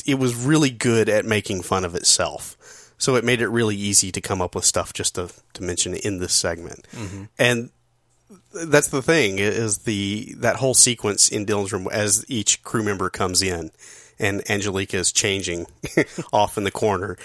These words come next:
Speaker 1: and they see her
Speaker 2: Mm-hmm.
Speaker 1: and they look at Dylan and,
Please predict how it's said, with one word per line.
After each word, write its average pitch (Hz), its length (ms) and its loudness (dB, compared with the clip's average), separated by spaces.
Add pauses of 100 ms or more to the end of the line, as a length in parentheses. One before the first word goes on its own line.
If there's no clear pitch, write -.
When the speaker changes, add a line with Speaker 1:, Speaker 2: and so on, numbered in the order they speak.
(200)
Speaker 1:
and 110 140 0
they 110 80 4
see 110 260 8
her 98 340 0 (120)
Speaker 2:
Mm-hmm. 110 340 -10
Speaker 1:
and 101 180 -2
they 110 160 4
look 113 240 0
at 113 100 0
Dylan 95 600 -2
and, 98 380 -6